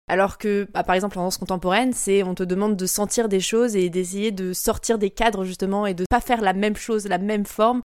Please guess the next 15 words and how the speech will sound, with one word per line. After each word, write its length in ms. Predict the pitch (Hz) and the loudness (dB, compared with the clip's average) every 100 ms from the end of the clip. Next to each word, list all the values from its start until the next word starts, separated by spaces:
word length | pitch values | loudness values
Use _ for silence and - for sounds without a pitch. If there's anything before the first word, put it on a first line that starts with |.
| - | -4
de 80 | 190 | 0
te 100 | 208 | 4
l'approprier. 600 | 208 220 208 226 226 262 _ - | 4 4 2 2 0 -4 _ -6
Et 60 | 196 | 2
il 40 | |
y 80 | 196 | 4
a 80 | 190 | 4
un 80 | 185 | 2
peu 140 | 247 | 0
un 100 | 214 | 0
truc 340 | - 254 - - | -2 -8 -10 -10
où 160 | 208 | -8
faut 180 | 185 - | -6 -2
retrouver 480 | 196 214 - 214 233 | 0 -2 -2 0 2
l'instinct. 520 | 233 214 - 240 226 | 2 0 0 0 0